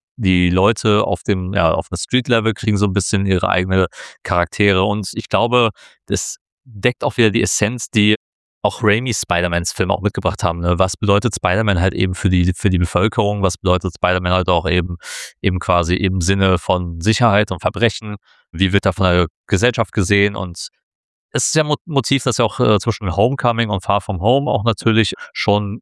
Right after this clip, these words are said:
Thema war, als er auch dann demaskiert wurde, war ja auch die Frage, wie reagiert man, äh, darauf? Das hat, das hat,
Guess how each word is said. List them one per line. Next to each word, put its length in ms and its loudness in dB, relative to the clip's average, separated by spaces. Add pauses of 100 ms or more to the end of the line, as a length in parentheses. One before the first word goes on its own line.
(160)
Thema 300 0
war, 240 4
als 180 -4
er 80 0
auch 80 -4
dann 180 -4
demaskiert 500 -2
wurde, 280 2
war 100 4
ja 80 4
auch 80 -2
die 120 -6
Frage, 360 -2
wie 120 -2
reagiert 460 0
man, 160 0
äh, 220 2
darauf? 320 0 (600)
Das 180 -2
hat, 100 -4
das 200 -2
hat, 200 0